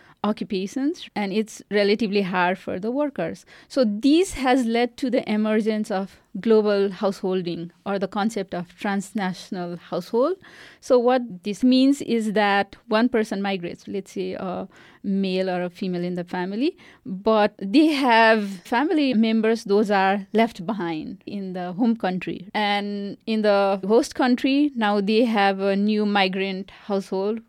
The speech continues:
Maybe there's one person or they have some friends together. And if we are talking about care work, female workers or male worker migrating to provide care work, domestic help,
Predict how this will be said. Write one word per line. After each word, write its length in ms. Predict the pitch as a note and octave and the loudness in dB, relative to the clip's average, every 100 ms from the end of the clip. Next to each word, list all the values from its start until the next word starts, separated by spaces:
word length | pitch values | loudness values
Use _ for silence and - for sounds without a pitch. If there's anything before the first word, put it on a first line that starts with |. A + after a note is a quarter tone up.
| _ | _
Maybe 240 | G#3 F#3+ | -8 -6
there's 240 | F#3+ F#3 F3 | -6 -6 -6
one 240 | F#3+ F#3 | -6 -6
person 500 | F#3 F#3 F#3 G3 G#3 | -4 -6 -4 -4 -4
or 180 | G#3 F#3+ | -4 -6
they 140 | E3+ F#3 | -4 -2
have 380 | F3+ F3 E3+ | -2 -2 -4
some 280 | - G3+ F3+ | -10 -6 -6
friends 480 | F3 - F#3 G#3 - | -6 -6 -2 -4 -6
together. 580 | G#3+ F#3+ F3+ F3+ G3+ D4 - - | -8 -4 -4 -4 -6 -6 -10 -2
And 240 | A3+ G#3+ | -2 0
if 200 | A#3+ A#3 | -4 0
we 100 | C#4 | 2
are 60 | C#4+ | 2
talking 400 | C#4 C4+ D4 C4+ | 4 2 2 2
about 360 | A#3+ A#3 G#3+ | 2 0 0
care 380 | - C4+ B3 B3 | -2 2 6 6
work, 460 | C4 C4+ C4 C#4+ A3+ | 4 2 0 -2 -12
female 400 | - F#3+ F#3+ F#3 | -14 -10 -8 -6
workers 400 | F3+ F3+ G3 F#3+ | -6 -8 -10 -8
or 80 | F#3+ | -8
male 220 | F#3+ F#3 | -6 -6
worker 400 | F3+ F3 G3 F3+ | -8 -8 -8 -8
migrating 840 | G3 F#3 E3+ F3+ F#3 F#3+ F#3+ G3 - | -4 -4 -2 -2 -2 -6 -6 -6 -8
to 100 | - | -8
provide 420 | F#3 G3 F#3 F3 - | -2 -2 0 -2 -2
care 220 | G3+ F#3+ | -2 0
work, 220 | F#3+ F#3+ F#3 | -2 -4 -2
domestic 600 | F#3+ G3 F#3+ - G#3+ F#3 | -2 -2 -4 -6 -8 -8
help, 360 | - F3 F#3 | -10 -6 -6